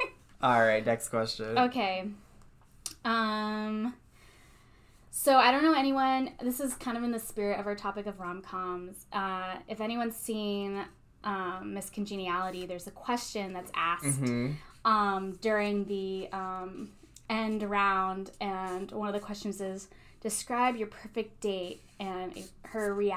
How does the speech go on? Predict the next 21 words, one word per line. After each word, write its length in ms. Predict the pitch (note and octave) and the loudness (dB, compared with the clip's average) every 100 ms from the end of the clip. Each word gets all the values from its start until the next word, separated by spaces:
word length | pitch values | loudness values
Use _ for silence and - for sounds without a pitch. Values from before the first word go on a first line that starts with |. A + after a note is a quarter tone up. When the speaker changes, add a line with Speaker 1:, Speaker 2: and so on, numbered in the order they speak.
| F#3 - | -2 -4
Speaker 1:
her 240 | A#3 G#3+ - | -2 -2 -2
answer 420 | G#3+ A#3+ A#3+ A3+ | 0 0 0 -2
is, 400 | G#3 G3+ F#3+ F#3+ - - - - - | 0 0 0 -4 -12 -16 -18 -12 0
"April 340 | A#3+ B3 C4 | 0 2 0
twenty-fifth, 840 | B3+ - A#3 A#3 - G#3 F#3 - - - - - - - | 0 -2 -2 -2 -4 -4 -4 -6 -18 -20 -20 -20 -20 -20
because 200 | - A3 | -8 -6
it's 160 | G3+ G3+ | -4 -4
not 300 | G#3 G#3 G#3+ | -4 -4 -4
too 180 | B3+ B3 | -4 -4
hot 400 | A#3 A#3+ A#3+ - | 0 0 0 -2
and 200 | A3 G3+ | -8 -6
not 240 | F#3+ G3 G3+ | -4 -4 -6
too 180 | A3 G#3+ | -8 -8
cold. 500 | - G#3+ G3 F3+ - - - | -4 -2 -2 -6 -12 -20 -4
All 160 | G#3+ A#3 | 0 2
you 120 | A3+ | 2
need 220 | G#3+ B3 | 0 0
is 140 | B3 | 0
a 60 | G#3 | 0
light 300 | G3 F#3+ G3 | -2 -4 -4
jacket." 520 | G#3+ G#3+ A3 F#3+ F#3+ | -2 -2 -4 -10 -12